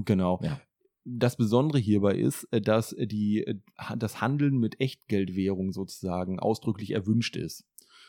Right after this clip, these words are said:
Speaker 1: Und, ähm, es gibt einen
Speaker 2: Say
Speaker 1: eigenen,
Speaker 2: what?
Speaker 1: <laughs> es gibt einen eigenen, äh, eine eigene Währung, die nennt sich, glaub ich, P E-Dollar. Und die steht im, äh, ich glaub, eins zu zehn zum U-S-Dollar.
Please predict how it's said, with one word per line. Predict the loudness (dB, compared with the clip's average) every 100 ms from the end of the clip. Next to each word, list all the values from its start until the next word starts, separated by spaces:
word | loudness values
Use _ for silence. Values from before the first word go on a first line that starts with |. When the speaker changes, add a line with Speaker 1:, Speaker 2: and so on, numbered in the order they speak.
| _
Speaker 1:
Und, | -2 0 2 2 0
ähm, | 0 0 -2
es | -4
gibt | -4 0
einen | 4
Speaker 2:
Say | 6
Speaker 1:
eigenen, | 8 8 8 8
Speaker 2:
what? | 6 6 4 2 2 0 4 4 2 -8
Speaker 1:
<laughs> | -4 -2
es | 2
gibt | 4 4
einen | 2
eigenen, | 2 4 4 4 4 2 2
äh, | 0 0 2 4 2 -2 -8 _ _
eine | -4 -2 0
eigene | 0 0
Währung, | 2 4 4 2
die | 2
nennt | 0 0
sich, | -4 -8 -8
glaub | -6 -6
ich, | -6
P | -2
E-Dollar. | 0 2 2 2 2 0 -2 _ -20 -20 -6
Und | -2 0
die |
steht | 2 0
im, | 2 0 0
äh, | 2 2
ich | 0
glaub, | -2
eins | 0 0 0
zu | -6 -10
zehn | 0 4 4 4 2 -2
zum | 2 4 4
U-S-Dollar. | 4 4 2 0 -2 -2 -6